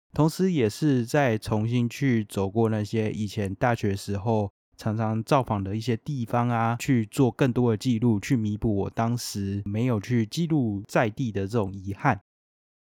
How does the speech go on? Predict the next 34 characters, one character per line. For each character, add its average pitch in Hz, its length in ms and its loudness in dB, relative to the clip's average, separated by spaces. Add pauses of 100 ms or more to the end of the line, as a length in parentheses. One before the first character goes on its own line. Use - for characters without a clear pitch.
(340)
这 180 100 2
一 151 100 2
次 160 200 0
的 131 100 4
旅 104 160 0
行 98 220 -4
啊， 104 120 -2
我 104 160 0
去 151 280 0
了 104 420 0
真 185 160 2
的 165 60 0
是 165 120 -2
算 175 220 2
是 165 100 -2
不 170 140 -2
少 127 220 0
点 98 320 0
啊， 90 140 -6
包 131 220 2
含 117 180 -2
像 127 200 0
是 127 140 0
民 117 260 2
雄 135 220 2
的 113 280 2
国 113 160 0
家 127 200 0
广 107 200 0
播 123 160 2
文 117 240 2
物 147 140 4
馆 98 340 -2
啊， 123 380 -4